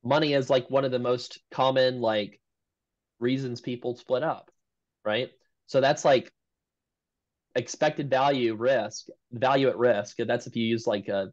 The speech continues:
financial term, like, twenty grand. What if you reduce that probability of divorce just a little bit, just by talking about your money goals, having it outlined, like, working together towards those goals? You know, if you're being, if you're charged five, ten thousand dollars a year, like, maybe that's not, like, that great of an investment, whatever.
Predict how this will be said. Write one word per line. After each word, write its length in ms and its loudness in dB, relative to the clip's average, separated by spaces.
financial 340 2
term, 380 2
like, 140 -4
twenty 220 0
grand. 260 2
What 160 4
if 100 -2
you 120 2
reduce 300 0
that 180 0
probability 480 0
of 80 -8
divorce 320 -6
just 140 -14
a 40 -6
little 200 -2
bit, 320 0
just 140 -10
by 80 0
talking 320 -2
about 100 -2
your 80 -4
money 220 -2
goals, 480 0
having 280 2
it 120 -4
outlined, 680 -4
like, 160 -2
working 380 2
together 360 2
towards 280 -2
those 180 0
goals? 540 -2
You 120 0
know, 280 2
if 160 -2
you're 100 0
being, 400 -2
if 140 -8
you're 80 -2
charged 500 2
five, 260 4
ten 160 -6
thousand 260 2
dollars 280 2
a 40 -6
year, 400 0
like, 180 -4
maybe 200 -2
that's 260 0
not, 180 -2
like, 240 -2
that 180 0
great 220 0
of 60 -6
an 40 -8
investment, 480 -4
whatever. 440 2